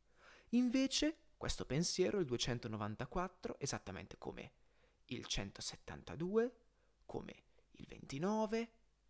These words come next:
come il centonovantaquattro, come il duecentottantadue e così via, sono stati spiegati. Perché? Perché noi, tramite l'esprit de finesse, non li possiamo cogliere, solo tramite il ragionamento, solo tramite gli esempi, tramite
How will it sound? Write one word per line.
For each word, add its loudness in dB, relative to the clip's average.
come -6
il -14
centonovantaquattro, -6
come -2
il -16
duecentottantadue -6
e -6
così -2
via, -2
sono -4
stati -4
spiegati. -4
Perché? -4
Perché -2
noi, 2
tramite -4
l'esprit 2
de 0
finesse, -4
non -2
li -4
possiamo -2
cogliere, -8
solo -2
tramite 0
il 2
ragionamento, -2
solo 0
tramite 0
gli 0
esempi, -2
tramite 0